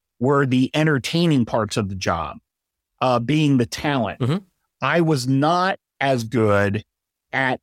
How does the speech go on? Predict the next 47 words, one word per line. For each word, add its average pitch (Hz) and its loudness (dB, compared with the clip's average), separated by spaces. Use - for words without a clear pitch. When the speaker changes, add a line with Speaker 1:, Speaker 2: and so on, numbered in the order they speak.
Speaker 1:
plumbing 131 2
an 135 0
organization, 131 0
<laughs> - -16
you 151 0
know, 139 2
that 135 0
I 147 0
had 160 -2
to 151 0
build 151 0
my 139 2
own 131 0
show 120 2
and 117 2
figure 147 0
out 135 2
what 135 0
that 131 2
show 127 2
was 117 2
and 120 0
who 147 0
was 131 0
on 139 2
it 123 -2
and 127 -4
when 139 0
we 127 0
did 131 -2
it. 120 0
And 123 -4
all 175 2
of 175 2
those 151 2
things 151 2
were 135 0
not 143 0
my 131 -2
strength. 113 -6
And 151 2
so 175 2
that 180 -2
was 180 0
actually 156 -2
a 131 -2
great 135 0